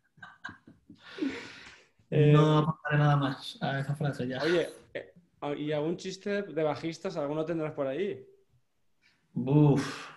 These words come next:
Speaker 2: Ya.
Speaker 1: Hay un chiste que me gusta mucho.
Speaker 2: Va.
Speaker 1: ¿Lo cuento?
Speaker 2: Por favor.
Speaker 1: Es muy fácil, es muy, es muy tonto. Que a mí me gustan los chistes tontos, ¿eh?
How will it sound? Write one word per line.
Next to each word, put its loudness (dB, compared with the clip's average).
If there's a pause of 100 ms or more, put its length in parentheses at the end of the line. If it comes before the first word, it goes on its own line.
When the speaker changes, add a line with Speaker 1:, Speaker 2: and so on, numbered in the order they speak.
(140)
Speaker 2:
Ya. -12 (600)
Speaker 1:
Hay 6
un 12
chiste 12
que 12
me 12
gusta 8
mucho. 4 (140)
Speaker 2:
Va. 0 (640)
Speaker 1:
¿Lo -4
cuento? 10 (320)
Speaker 2:
Por -14
favor. -14
Speaker 1:
Es 0
muy 8
fácil, 2
es 4
muy, 6
es 8
muy 12
tonto. 4
Que 0
a -2
mí 4
me 6
gustan 4
los 2
chistes 0
tontos, -8
¿eh? -20